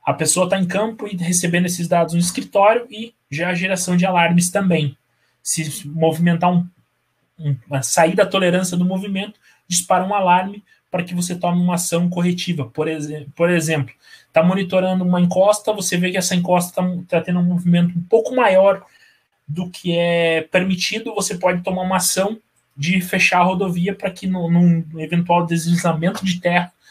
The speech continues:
não atinja nenhum carro, não levando as pessoas a, aí à morte, né? Então,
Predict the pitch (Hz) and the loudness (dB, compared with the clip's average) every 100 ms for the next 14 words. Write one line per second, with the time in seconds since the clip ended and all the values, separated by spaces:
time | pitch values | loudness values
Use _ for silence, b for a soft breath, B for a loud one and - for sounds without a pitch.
0 | b b - 170 170 175 175 175 175 175 | b b -4 -2 0 2 6 6 6 6
1 | 165 170 170 165 156 160 160 - 151 - | 4 6 4 2 -2 -4 -6 -6 -8 -2
2 | 160 151 156 156 B B B - 139 147 | 0 2 0 0 B B B -4 0 4
3 | 156 143 127 113 - 110 113 - _ _ | 4 4 2 2 0 -2 -2 -4 _ _
4 | _ _ - _ _ _ _ _ - - | _ _ -20 _ _ _ _ _ -16 -16
5 | _ B B B _ _ _ _ _ _ | _ B B B _ _ _ _ _ _
6 | _ _ _ _ _ _ - 196 190 | _ _ _ _ _ _ -4 -2 0